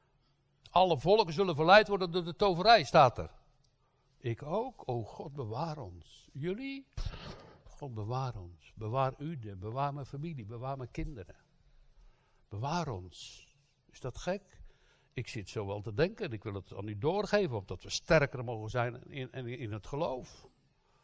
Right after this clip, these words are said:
Omdat we het weten, dat er leugen en bedrog is in de wereld. En dat wij de leugen ook af zullen leggen.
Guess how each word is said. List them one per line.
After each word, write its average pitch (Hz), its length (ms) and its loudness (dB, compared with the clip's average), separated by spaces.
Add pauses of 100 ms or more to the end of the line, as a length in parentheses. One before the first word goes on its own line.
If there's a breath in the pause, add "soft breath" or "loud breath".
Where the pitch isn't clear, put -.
(320 soft breath)
Omdat 110 280 -4
we 117 60 -4
het 87 100 -8
weten, 175 520 0 (1080)
dat 113 180 -6
er 104 220 -6
leugen 147 720 4
en 117 100 -6
bedrog 160 480 4
is 170 140 -6
in 175 80 -10
de 165 80 -6
wereld. 151 640 -6 (960 soft breath)
En - 80 -12
dat 131 160 0
wij 143 160 4
de 127 140 -4
leugen 160 420 2
ook 156 180 -6
af 170 180 0
zullen 175 280 -6
leggen. 135 420 -2